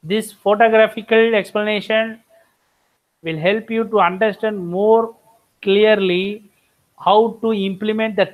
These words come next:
techniques. Even though various techniques are av-, available, readily available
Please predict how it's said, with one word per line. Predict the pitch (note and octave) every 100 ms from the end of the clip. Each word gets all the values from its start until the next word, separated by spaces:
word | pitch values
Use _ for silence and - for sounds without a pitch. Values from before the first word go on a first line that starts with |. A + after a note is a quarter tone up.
| -
techniques. | G3 G3 A3 D#3 - _ _ _
Even | D#3 F3+ G#3+ A3
though | A3+ A#3 F#3+
various | G3 G#3+ A3+ A3
techniques | G3+ F#3 G#3 A3 A3+ -
are | G3 F#3
av-, | F3 E3 F3 F#3 D3+
available, | D#3 F#3+ F#3+ F3
readily | E3+ F3+ F#3+
available | D#3 D3 C#3+ D#3 E3